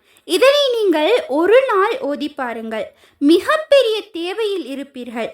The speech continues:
"நீண்ட நாட்களாக என்னுடைய துஆக்கள் கபூலாகவில்லை, நான் கேட்கும் துஆக்களுக்கு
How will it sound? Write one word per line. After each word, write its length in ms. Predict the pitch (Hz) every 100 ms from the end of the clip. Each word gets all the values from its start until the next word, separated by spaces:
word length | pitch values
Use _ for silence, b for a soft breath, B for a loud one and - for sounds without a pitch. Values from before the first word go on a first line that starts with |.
| b b b
"நீண்ட 540 | 277 320 453 539 554
நாட்களாக 960 | 440 339 349 - 370 320 294 285 294 -
என்னுடைய 520 | 311 392 427 415 370
துஆக்கள் 680 | 254 311 311 427 - 415 415 415
கபூலாகவில்லை, 1000 | 302 285 453 539 494 359 285 247 240 220 - _ _ _ _
நான் 400 | 285 359 440 480
கேட்கும் 560 | - 427 539 523 554 427
துஆக்களுக்கு 880 | 320 311 359 - 508 427 - 311